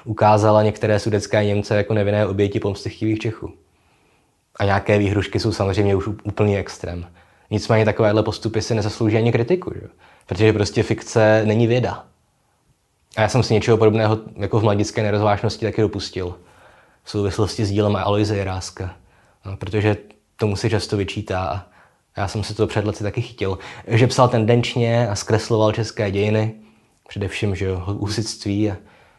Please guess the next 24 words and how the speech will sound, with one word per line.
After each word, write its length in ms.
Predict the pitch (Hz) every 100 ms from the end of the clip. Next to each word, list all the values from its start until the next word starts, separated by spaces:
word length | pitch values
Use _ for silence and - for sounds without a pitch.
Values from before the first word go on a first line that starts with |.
| _ _
a 80 | 95
barokní 360 | 101 101 107
reformaci 640 | 101 95 107 104 98 - 98
a 100 | 95
národní 380 | 95 95 95
obrození. 580 | 90 95 98 95 92 90 -
A, 260 | 110 110
a 120 | 107 120
ano, 380 | 127 120 92 - - -
Jirásek 540 | 104 107 107 - 113
zkresloval 560 | - 113 - 120 104 101
české 400 | 101 - 101 95
dějiny 280 | 95 92 95
a 60 |
psal 240 | 95 104 98
tendenčně. 640 | 92 92 90 92 92 90 - _ _ _ _ _
Jenomže 320 | 113 104 104 107
Jirásek 460 | 104 104 101 110
nepsal 460 | 107 95 - 107 107
historické 560 | 101 95 101 95 107
studie, 500 | 101 - 95 95 135 135 -
ale 120 | 101
historickou 480 | 101 98 107 98 120
fikci. 380 | 110 120 - 90